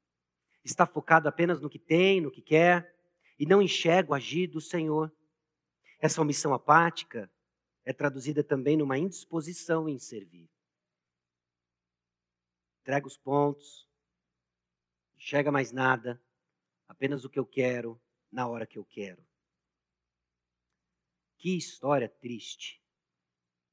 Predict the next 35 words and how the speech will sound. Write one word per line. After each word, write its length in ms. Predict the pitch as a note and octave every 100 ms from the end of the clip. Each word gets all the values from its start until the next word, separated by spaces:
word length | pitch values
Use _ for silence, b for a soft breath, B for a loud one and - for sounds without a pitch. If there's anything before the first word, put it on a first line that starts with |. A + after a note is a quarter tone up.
| _ _ _ _ _
História 320 | - F#3+ G#3
triste 380 | - E3 F#3+ -
na 100 | C#3+
perspectiva 640 | C3+ D3 - D3+ - E3 C#3+
de 100 | B2
como 220 | C#3+ D3
Jacó 520 | C3+ C3 D3 D3+ D3+
resolve 600 | C3 A#2+ - C#3+ D#3 C#3
e 40 |
decide 520 | B2+ B2+ - - D#3+ B2+
reagir. 640 | B2 A#2 A2+ D#3+ E3 D#3+ _ _ _ _ _ -
História 360 | C#3 - F#3+
triste 400 | D3 E3+ F#3 -
de 100 | C3
ver 80 | C#3+
essa 160 | D3+ D3+
confusão 640 | - D3+ B2+ A2 D#3 D#3
entre 180 | C3+ -
duas 320 | G#2+ D#3 D3
irmãs. 640 | C3 B2+ D3+ D#3 D#3 - _ _ _ _ _ _ _ _ _ _ _ _ _ _ _
Provavelmente 640 | - F#3 E3+ D#3 D#3 E3 D#3
não 80 | D3+
estou 200 | - D#3
trocando 400 | - - D#3+ C#3+
convites 460 | C#3 A#2+ D#3 -
de 100 | B2
festinha. 480 | B2 B2+ - - D#3
"Vem 120 | C3+
na 80 | B3+
festinha 340 | - F3+ -
do 60 | F3
meu 100 | D#3+
aniversário 540 | D3+ C3+ C3+ - C3+
do 40 |
meu 100 | C3